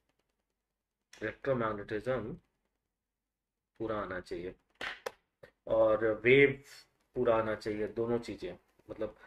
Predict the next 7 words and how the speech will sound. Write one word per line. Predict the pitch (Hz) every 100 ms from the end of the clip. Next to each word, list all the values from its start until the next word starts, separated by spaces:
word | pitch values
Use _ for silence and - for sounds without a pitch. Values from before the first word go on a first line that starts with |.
| - _ -
electromagnetism, | 123 120 147 135 127 131 135 131 147 151 131 -
that | 120 -
means | 123 127 120
electrostatic | 113 - 127 - 110 127 127
से | 139
लेकर | 120 117 120 113
के | 135